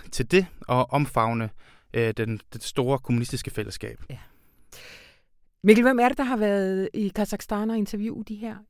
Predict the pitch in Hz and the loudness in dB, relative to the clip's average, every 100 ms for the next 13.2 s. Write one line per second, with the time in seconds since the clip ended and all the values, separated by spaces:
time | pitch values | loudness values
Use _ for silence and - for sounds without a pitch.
0 | - 202 196 190 190 190 - - 202 202 | -12 -10 -8 -8 -10 -10 -12 -6 -4 -2
1 | 214 - _ _ _ - 151 - 127 131 | -6 -18 _ _ _ -2 0 2 0 0
2 | - 131 120 117 113 - _ 127 127 - | 0 0 2 0 -2 -6 _ -2 0 0
3 | 151 - 127 127 147 - 123 113 113 104 | -2 -2 0 0 -2 -4 -4 -2 -2 -4
4 | - 113 113 147 165 - - - 135 120 | -2 0 2 0 -2 -10 -16 -6 -2 -2
5 | 104 110 107 107 - - - 127 127 - | -2 -2 -2 -4 -8 -12 -6 -4 -4 -8
6 | 127 117 - 127 127 151 156 127 127 120 | -6 -6 -4 -4 -2 0 2 2 0 -2
7 | 120 - - - - - 120 117 110 110 | -4 -10 -20 -20 -20 -10 0 2 2 -2
8 | 110 - 113 110 95 104 85 - - - | -6 -6 -2 -2 -4 -10 -12 -14 -18 -20
9 | - - - _ - - 120 - 175 - | -20 -20 -20 _ -16 -6 -2 2 2 4
10 | 131 143 139 110 117 107 _ 139 131 127 | 4 6 4 2 0 -2 _ 2 2 2
11 | - 117 139 123 120 135 151 - 127 113 | 4 4 4 2 2 0 -2 -2 2 2
12 | - - 110 113 117 135 131 127 135 127 | 0 -4 -4 -2 0 0 0 0 -2 -4
13 | 117 110 | -4 -6